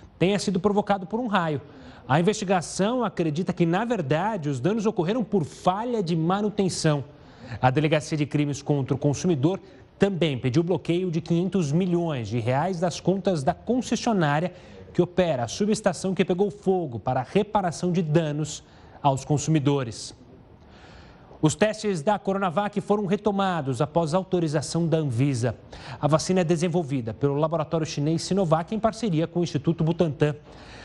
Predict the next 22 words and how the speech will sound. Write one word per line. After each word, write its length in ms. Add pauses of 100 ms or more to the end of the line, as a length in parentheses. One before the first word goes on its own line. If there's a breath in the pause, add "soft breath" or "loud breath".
(100)
A 100
Anvisa 360
deve 400
responder 480
por 180
escrito 580
às 100
solicitações 960
do 120
Supremo 420
Tribunal 400
Federal 540 (200 loud breath)
até 220
sexta-feira. 840 (440 loud breath)
A 80
determinação 800
foi 160
feita 280
pelo 200
ministro 400
Ricardo 520
Lewandowski. 840